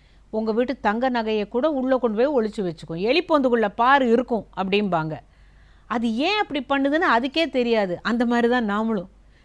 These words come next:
தேவையானது, தேவையில்லாதது எல்லாத்தையும் வீட்டுல போட்டு வீட்டை குப்பையாக்கி, இதே வெளிநாட்டிலேருந்து ஒருத்தன் வந்து சொல்லுவான், "Please declutter your homes." அப்படின்னா, "இந்த பழைய குப்பையெல்லாம் தூக்கி எறிங்க, declutter" அப்படின்னு அவன் இங்கிலீஷ்ல சொன்ன உடனே, "Ah, we would like to throw all the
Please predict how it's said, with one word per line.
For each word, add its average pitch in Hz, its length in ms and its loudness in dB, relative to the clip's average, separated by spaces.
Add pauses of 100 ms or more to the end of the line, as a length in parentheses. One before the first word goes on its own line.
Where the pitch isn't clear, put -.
(140)
தேவையானது, 208 840 0
தேவையில்லாதது 214 800 -2
எல்லாத்தையும் 185 720 -2
வீட்டுல 226 300 -6
போட்டு 226 380 -4
வீட்டை 226 340 -6
குப்பையாக்கி, 233 760 0 (300)
இதே 381 340 0
வெளிநாட்டிலேருந்து 320 720 2
ஒருத்தன் 269 300 0
வந்து 247 260 -2
சொல்லுவான், 190 280 -2
"Please 277 240 -2 (200)
declutter 220 580 -6
your 170 220 -4 (100)
homes." 156 600 -2 (520)
அப்படின்னா, 269 380 0 (420)
"இந்த 226 240 -4
பழைய 262 340 4
குப்பையெல்லாம் 285 480 2
தூக்கி 277 360 0
எறிங்க, 240 160 0
declutter" 285 800 2
அப்படின்னு 240 260 -2
அவன் 277 240 0
இங்கிலீஷ்ல 277 400 -4
சொன்ன 269 300 -2
உடனே, 294 260 0 (300)
"Ah, 262 220 2
we 220 60 -2
would 220 240 0
like 233 120 -2
to 226 300 -10
throw 247 100 2
all 214 300 -2
the 214 80 -6